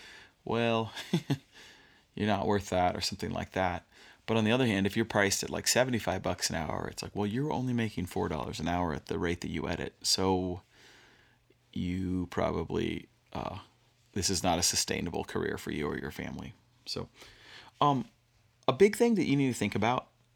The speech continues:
when you're pricing as well is what's your experience or, like, w-, what is your brand's value? Um,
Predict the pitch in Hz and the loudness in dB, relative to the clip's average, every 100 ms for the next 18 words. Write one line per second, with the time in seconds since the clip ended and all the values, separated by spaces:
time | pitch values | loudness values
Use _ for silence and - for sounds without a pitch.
0 | - 117 120 110 117 117 117 120 117 _ | -2 0 2 2 2 2 2 0 -4 _
1 | - 104 98 98 113 123 101 98 - - | -2 0 2 2 2 0 0 0 -4 -4
2 | 110 117 - 135 139 117 - - 98 107 | -2 0 2 2 2 2 0 2 2 4
3 | 101 101 - 101 92 90 - - - - | 2 0 -2 0 -2 -2 -6 -20 -20 -20
4 | - - - 95 - - - 110 110 110 | -10 -10 -6 -8 -8 -16 -12 0 2 2
5 | 113 101 104 98 90 92 95 90 85 80 | 0 0 -2 2 2 2 2 -2 -2 0
6 | 80 98 113 139 - _ - - - _ | 0 0 -4 -6 -10 _ -20 -20 -20 _
7 | - 104 98 90 | -2 2 2 0